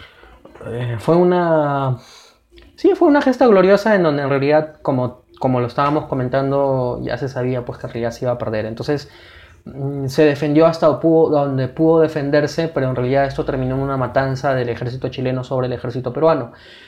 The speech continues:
Es conocido en este contexto, eh, la gesta, por ejemplo, o el acto heroico de Alfonso Ugarte, que también es discutible y que en algún momento se hablará, y, y también, eh, la muerte de Francisco Bolognesi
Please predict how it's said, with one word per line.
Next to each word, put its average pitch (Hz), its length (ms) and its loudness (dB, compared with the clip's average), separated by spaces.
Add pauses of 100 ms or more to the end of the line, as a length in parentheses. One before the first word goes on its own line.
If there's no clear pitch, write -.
(120)
Es 139 140 -2
conocido 156 760 4
en 131 320 0
este 131 300 -2
contexto, 151 920 2
eh, 120 320 -2
la 123 100 0
gesta, 135 360 -4
por 135 100 -4
ejemplo, 135 560 -2
o 135 360 -2
el 127 80 0
acto 131 200 -4
heroico 131 320 2
de 131 80 -2
Alfonso 139 400 -4
Ugarte, 139 580 0 (400)
que 135 100 -2
también 131 300 -2
es 127 80 -4
discutible 139 560 -2
y 135 60 -2
que 139 80 -2
en 120 60 -2
algún 120 180 -4
momento 127 280 -4
se - 100 -6
hablará, 131 420 0 (320)
y, 123 380 -2
y 135 120 -4
también, 135 600 0
eh, 123 280 -4
la 131 100 2
muerte 143 460 0
de 113 580 -2
Francisco 131 440 -6
Bolognesi 135 720 -2